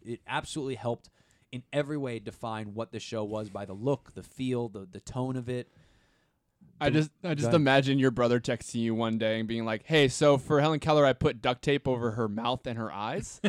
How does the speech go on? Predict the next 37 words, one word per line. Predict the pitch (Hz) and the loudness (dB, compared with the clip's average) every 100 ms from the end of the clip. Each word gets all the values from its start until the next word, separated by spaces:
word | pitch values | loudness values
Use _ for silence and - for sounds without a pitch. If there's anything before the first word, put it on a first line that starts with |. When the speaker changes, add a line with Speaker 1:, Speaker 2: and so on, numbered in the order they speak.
| - | -4
Speaker 1:
<laughs> | 220 - - | -6 -6 0
Speaker 2:
And | 135 | 2
you're | 143 | 4
just | 135 | 4
like, | 135 147 - | 2 2 6
"Okay, | 160 196 320 311 - _ _ | 6 8 6 4 0 _ _
send | - 180 | 0 4
it | |
Speaker 1:
That, | 226 262 | 8 8
Speaker 2:
over." | 202 156 | 8 4
Speaker 1:
that | 139 240 - | 4 2 4
one | - | 2
they | 180 | 0
Speaker 2:
<laughs> | - | -2
Speaker 1:
took | 160 | -2
down. | 151 160 123 | -2 -4 -6
They | 117 | -6
felt | 131 131 | -6 -4
that | 120 | -6
was | 117 | -8
too | - 127 | -8 -8
aggressive | 117 123 123 104 | -6 -6 -6 -12
at | 98 | -10
Nerd | 104 98 | -10 -10
Melt. | 98 87 _ _ _ _ - | -12 -16 _ _ _ _ -8
They | 139 | -4
felt | 151 139 | -2 -2
it | 147 | -2
was | 123 | -6
too | - 135 | -4 -4
aggressive | 123 131 127 113 | -2 -4 -6 -10
to | - | -10
put | 117 | -8
tape | - 113 104 | -8 -8 -8
over | 101 98 | -10 -12
her | |
face. | 95 98 98 - | -12 -12 -14 -16